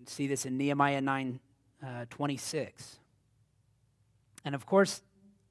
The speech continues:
that finds its climax in the very rejection of Jesus. We see in chapter four, verse twenty-four of Luke, "And he said, 'Truly, I say to you, no prophet ex-,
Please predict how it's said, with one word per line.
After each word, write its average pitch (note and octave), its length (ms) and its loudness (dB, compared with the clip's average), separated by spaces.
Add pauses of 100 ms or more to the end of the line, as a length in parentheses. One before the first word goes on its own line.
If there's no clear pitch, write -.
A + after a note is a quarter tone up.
(260)
that E3 200 2
finds F#3 300 4
its D#3 100 -6
climax F3 560 2
in D#3+ 120 -2
the D3+ 80 2
very D#3 260 2
rejection D3 640 0
of C#3 80 -6
Jesus. C3+ 580 -8 (920)
We C#3 60 -10
see E3+ 140 -8
in D3+ 60 -4
chapter D3 280 0
four, E3+ 260 4
verse D3+ 220 -2
twenty-four D#3+ 580 2
of C3 160 -4
Luke, D#3 380 2 (920)
"And D3+ 80 0
he D3 60 2
said, E3 260 4
'Truly, G3 380 4
I C#3+ 60 6
say D3+ 200 0
to D3 60 -2
you, D3+ 120 0
no D#3+ 180 4
prophet D#3+ 360 4
ex-, C#3 220 -4